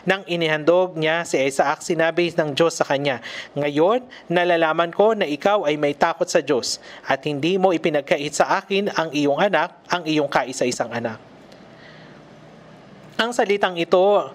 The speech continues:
kung pag-iisipan natin ang patungkol sa kahulugan ng takot, eh, ito'y nangangahulugan ng pagsunod natin sa salita ng Diyos. Ito yung pagkatakot. Kaya nga,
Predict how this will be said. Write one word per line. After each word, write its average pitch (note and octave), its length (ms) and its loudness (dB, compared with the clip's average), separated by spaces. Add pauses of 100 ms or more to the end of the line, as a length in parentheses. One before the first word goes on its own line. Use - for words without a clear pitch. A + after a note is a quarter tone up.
(280)
kung A3 240 4
pag-iisipan G3 640 0
natin G3 320 0
ang - 80 0
patungkol E3 400 2
sa - 80 4
kahulugan D#3 480 2
ng C#3+ 80 -2
takot, F3 400 2
eh, E3+ 80 2
ito'y A3 240 2
nangangahulugan F3 640 2
ng C#3+ 120 -2 (120)
pagsunod G3 560 0
natin F3+ 320 0
sa D3 160 0
salita C3+ 400 0
ng B2 160 -2
Diyos. A#2+ 240 2 (240)
Ito G#3 320 2
yung G3 160 0
pagkatakot. B2 720 0 (1120)
Kaya F#3 320 0
nga, G3 180 2